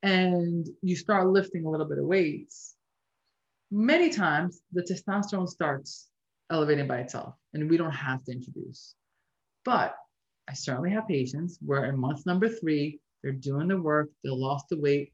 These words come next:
and their testosterone is still not budging. That's a great ca-, candidate for testosterone. I believe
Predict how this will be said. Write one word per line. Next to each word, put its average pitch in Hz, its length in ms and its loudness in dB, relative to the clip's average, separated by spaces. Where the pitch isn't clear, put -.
and 165 200 -2
their 147 80 -2
testosterone 156 560 -8
is 143 80 -6
still 147 240 -6
not 135 200 -4
budging. 127 360 -8
That's 262 380 -4
a 269 80 0
great 220 300 2
ca-, - 120 -10
candidate 175 460 0
for 151 80 -8
testosterone. 143 680 -8
I 190 160 4
believe 202 560 4